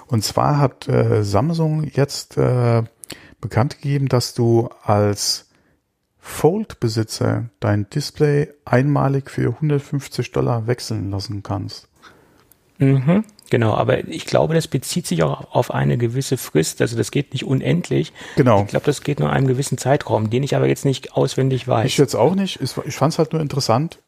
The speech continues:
Speaker 1: äh, und preislich ist der Bra-, ist es natürlich auch, äh, schon so ein Ding, ja, gerade bei dem Display und auch dieser Falttechnik ist das, denke ich mal, allerhöchstens Selbstkostenpreis.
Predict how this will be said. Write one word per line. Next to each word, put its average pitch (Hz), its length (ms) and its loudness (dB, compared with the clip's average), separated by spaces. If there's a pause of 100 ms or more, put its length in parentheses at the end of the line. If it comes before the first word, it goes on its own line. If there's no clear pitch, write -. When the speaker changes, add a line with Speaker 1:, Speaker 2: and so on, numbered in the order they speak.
Speaker 1:
äh, 117 160 4
und 127 200 -2
preislich 127 640 0
ist - 280 -4
der 110 100 4
Bra-, - 520 -6
ist 123 180 -2
es 120 120 -2
natürlich 110 440 -2
auch, 113 280 2 (600)
äh, 117 220 4
schon 120 240 0
so 113 100 2
ein 113 120 2
Ding, 120 220 0
ja, 110 180 2
gerade 107 340 0
bei 104 200 2
dem 107 180 0
Display 110 500 0 (480)
und 104 240 -2
auch 113 200 0
dieser 113 320 0
Falttechnik - 960 -2 (640)
ist - 520 -6
das, 120 200 2
denke 117 300 0
ich - 200 -6
mal, 110 560 2 (380)
allerhöchstens 143 1040 2 (140)
Selbstkostenpreis. 90 1300 -4